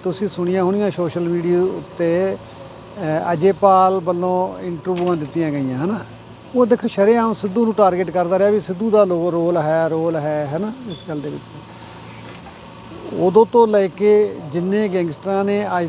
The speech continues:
ਤੱਕ ਜਿੰਨੇ ਵੀ ਪੱਤਰਕਾਰਾਂ ਨੂੰ ਇੰਟਰਵਿਊਜ਼ ਦਿੱਤੀਆਂ ਨੇ, ਉਹਦੇ ਵਿੱਚ ਹਰ ਇੱਕ ਨੇ ਇਸ ਚੀਜ਼ ਨੂੰ ਆਧਾਰ ਬਣਾਇਆ ਹੈ।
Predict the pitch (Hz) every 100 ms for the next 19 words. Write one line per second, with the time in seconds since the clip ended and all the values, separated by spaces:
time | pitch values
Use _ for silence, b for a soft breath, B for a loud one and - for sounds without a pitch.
0 | - 190 - 196 190 185 180 190 - -
1 | - - 139 156 175 233 254 220 226 190
2 | 170 175 170 175 190 170 170 175 180 156
3 | 151 156 165 147 131 127 - - - -
4 | - - 233 233 240 220 151 190 240 254
5 | - 220 208 - 196 185 190 190 151 147
6 | 143 147 151